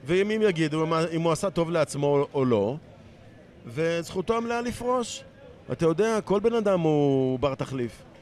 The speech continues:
העולם, אה, בתי הקברות מלאים באנשים שחשבו ש-, אה, אין להם תחליף, והופתעו. העולם לא נסגר אחרי שהם, אה,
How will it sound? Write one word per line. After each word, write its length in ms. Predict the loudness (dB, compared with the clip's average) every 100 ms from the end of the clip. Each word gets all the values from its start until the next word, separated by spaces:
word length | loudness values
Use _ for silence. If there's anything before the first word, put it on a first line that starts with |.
| -16 -2
העולם, 360 | 2 2 0
אה, 60 | 0 0 -2 -2
בתי 160 | -2 -4
הקברות 320 | -4 -6 -4
מלאים 360 | -4 -4 -4
באנשים 420 | -2 -2 -4 -6 -8
שחשבו 400 | -8 -10 -10 -8
ש-, 100 | -6
אה, 680 | -4 -4 -6 -12 -18 -6 -2 0 0 -2 -8 -18 -4
אין 120 | 0
להם 120 | 0 -2
תחליף, 500 | -4 -4 -4 -6 -12 -20 -20 -20 -20 -6
והופתעו. 600 | -2 0 2 2 2 0 -6 -18 -20 -20 -6
העולם 380 | 0 2 2 0
לא 100 | -2
נסגר 360 | -4 -4 -4 -2
אחרי 140 | -4
שהם, 300 | -4 -4
אה, 60 | -2